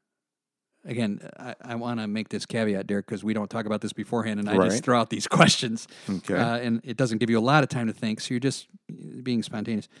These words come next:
Speaker 1: What is a purposeful life for a believer? What, what would, what would, for a believer, say, "I wanna have a purposeful life." Well, what does that look like in a believer's life?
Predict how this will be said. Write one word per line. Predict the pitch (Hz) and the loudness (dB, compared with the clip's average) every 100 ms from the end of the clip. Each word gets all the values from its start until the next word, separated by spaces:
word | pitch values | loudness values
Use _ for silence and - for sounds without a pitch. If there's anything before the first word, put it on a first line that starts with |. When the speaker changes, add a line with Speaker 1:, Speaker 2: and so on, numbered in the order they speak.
| - - _ _ _ - _ _ | -20 -20 _ _ _ -20 _ _
Speaker 1:
What | - 180 185 214 | -20 -6 4 8
is | 208 | 8
a | 147 | 6
purposeful | - 127 113 - 117 101 | 2 0 -2 -4 -6 -2
life | 101 95 | -2 -4
for | - - 113 98 | -8 -10 -4 -4
a | |
believer? | 95 98 95 - - _ _ - | -4 -6 -8 -10 -18 _ _ -8
What, | 180 | -4
what | 220 233 | -2 0
would, | 190 190 | 0 -2
what | 185 | -4
would, | - 170 | -2 -6
for | - 175 | -2 0
a | |
believer, | 151 156 175 160 | 4 6 6 6
say, | - | 2
"I | 143 | 2
wanna | 180 | 4
have | 156 | 4
a | 139 | 4
purposeful | - 160 151 - 147 | 4 2 0 -4 -4
life." | 143 139 | -4 -4
Well, | 151 - | -6 -6
what | 185 | -6
does | 185 165 | -4 -2
that | 135 | -4
look | 131 123 | -4 -6
like | 117 107 | -6 -8
in | 110 | -8
a | 101 | -8
believer's | 104 101 90 - | -8 -8 -10 -14
life? | - | -14